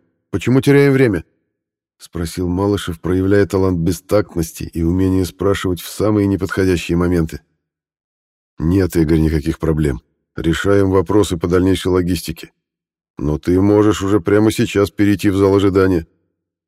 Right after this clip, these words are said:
ответил Архипов и показал на выемку в камне.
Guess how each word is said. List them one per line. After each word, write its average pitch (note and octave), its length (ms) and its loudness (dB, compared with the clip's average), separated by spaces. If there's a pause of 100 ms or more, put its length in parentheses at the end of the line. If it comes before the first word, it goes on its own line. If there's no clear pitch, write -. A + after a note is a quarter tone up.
(500)
ответил D2 300 -12
Архипов E2 480 -8
и E2+ 40 -12
показал E2 400 -4
на D#2+ 140 0
выемку D#2 380 -4
в - 100 -14
камне. C#2 340 -6